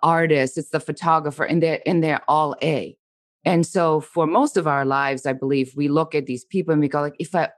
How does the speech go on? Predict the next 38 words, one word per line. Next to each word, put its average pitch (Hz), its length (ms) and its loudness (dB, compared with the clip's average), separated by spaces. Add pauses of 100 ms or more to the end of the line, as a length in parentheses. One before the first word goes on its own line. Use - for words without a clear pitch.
(120)
only 208 480 4
were 151 220 4
to 143 60 0
be 131 120 -4
good 147 240 0
at 117 180 -8
one 147 560 2
thing, 139 520 0 (340)
so 196 160 2
I 156 140 6
could 170 280 0
rise 160 680 0
to 156 140 -2
this, 127 360 -2 (240)
to 180 100 0
this 160 200 0
height." 160 500 -2 (400)
And 180 120 0
then 202 160 2
I 175 120 2
realized 160 880 0
that 151 240 0
that's 156 340 -2 (420)
all 175 160 6
they 170 120 0
knew 147 160 2
how 127 120 0
to 113 100 -6
do. 110 200 -6 (400)
They 190 100 6
didn't 185 240 4
know 165 140 4
anything 131 460 -2
else. - 300 -20 (520)
And 160 520 4
my 165 220 2
imperfection 160 920 0
is 139 340 -2